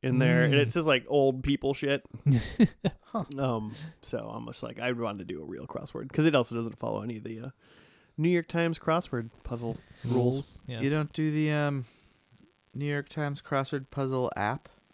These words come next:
Speaker 1: No, I don't like to do, uh, crosswords without a pen and a paper.
Speaker 3: That's fair.
Speaker 1: That's a, it's a analog, it's an analog skill.
Speaker 3: How do you, uh,
Speaker 2: Mm-hmm.
Speaker 3: how do you Wordle then?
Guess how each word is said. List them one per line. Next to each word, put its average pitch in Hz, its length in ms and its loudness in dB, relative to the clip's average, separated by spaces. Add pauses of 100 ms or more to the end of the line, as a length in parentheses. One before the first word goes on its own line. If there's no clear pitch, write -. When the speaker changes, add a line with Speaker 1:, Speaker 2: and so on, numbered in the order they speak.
(120)
Speaker 1:
No, 160 320 6
I 165 100 8
don't 185 160 4
like 151 240 4
to 151 100 2
do, 123 680 4
uh, 107 560 0 (500)
crosswords 110 720 -2 (540)
without 101 380 -6
a 101 40 -6
pen - 300 -10
and 98 100 -10
a - 60 -10
paper. - 460 -12 (580)
Speaker 3:
That's 151 180 -8
fair. 95 280 -6 (480)
Speaker 1:
That's 156 160 -6
a, 110 340 -2 (100)
it's 147 140 -6
a 113 320 0
analog, 113 680 2 (220)
it's 139 160 -4
an 143 80 4
analog 110 540 -2
skill. 104 480 -4
Speaker 3:
How 127 220 -2
do 135 60 2
you, 135 220 2
uh, 127 280 4
Speaker 2:
Mm-hmm. - 80 -4
Speaker 3:
how 131 120 -6
do 139 60 -2
you 131 200 0
Wordle 113 460 0
then? 98 260 -4